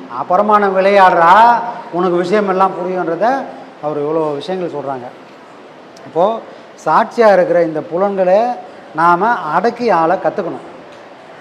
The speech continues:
அது போற வழியில நம்ம போனோம்னா, நாம விழக்கூடிய பாதை பாவம்ன்ற ரூட்ல போய் தள்ளிடும் நம்மள. அப்போ நம்ம முதல்ல லகான் மாதிரி குதிரை எப்படி,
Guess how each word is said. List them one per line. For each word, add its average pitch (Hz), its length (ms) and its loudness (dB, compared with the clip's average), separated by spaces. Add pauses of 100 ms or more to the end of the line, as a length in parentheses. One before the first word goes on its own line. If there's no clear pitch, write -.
(160)
அது 180 260 2
போற 233 280 6
வழியில 247 240 6
நம்ம 214 200 2
போனோம்னா, 202 640 2
நாம 190 220 0
விழக்கூடிய 190 500 -4
பாதை 175 420 -4 (540)
பாவம்ன்ற 208 640 6
ரூட்ல 196 320 0
போய் 180 120 -6
தள்ளிடும் 165 440 -6
நம்மள. 127 160 -14 (640)
அப்போ 226 240 -2
நம்ம 185 300 -2
முதல்ல 196 300 4
லகான் 196 340 4
மாதிரி 185 240 0
குதிரை 202 280 -2
எப்படி, 196 340 -2